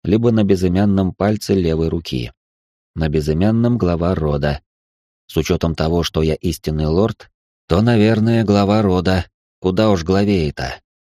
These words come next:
Кольцо с трудом пролезало на палец, и когда проходило на третью фалангу, содрало даже кусочек кожи.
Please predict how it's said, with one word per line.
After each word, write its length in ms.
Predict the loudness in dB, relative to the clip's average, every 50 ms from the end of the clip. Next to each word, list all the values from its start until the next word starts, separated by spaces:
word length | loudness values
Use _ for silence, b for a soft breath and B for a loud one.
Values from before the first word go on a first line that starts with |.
| _ _ _ _ _ _ _ _
Кольцо 340 | -2 0 0 2 2 2 0
с 60 | 0
трудом 380 | 0 -2 0 2 2 2 2 2
пролезало 500 | 0 0 2 2 2 2 2 0 0 2
на 140 | 0 -2 -2
палец, 520 | -2 -4 -4 -4 -6 -8 -10 -12 -14 -16 _ _ _ _ _ _ _ _
и 80 | -2
когда 300 | -2 0 0 2 2 2
проходило 520 | 2 0 -2 0 0 -2 0 2 2 2 2
на 120 | 2 0
третью 360 | 0 0 -2 0 0 -2 -4
фалангу, 520 | -2 -2 -2 0 0 0 0 0 0 -2 -2
содрало 540 | 0 -2 -2 0 0 0 0 2 2 0
даже 300 | 0 0 -2 0 -2 -4
кусочек 480 | -4 -4 -6 -4 -4 -4 -4 -4 -6 -6
кожи. 440 | -4 -4 -4 -4 -4 -6 -10 -12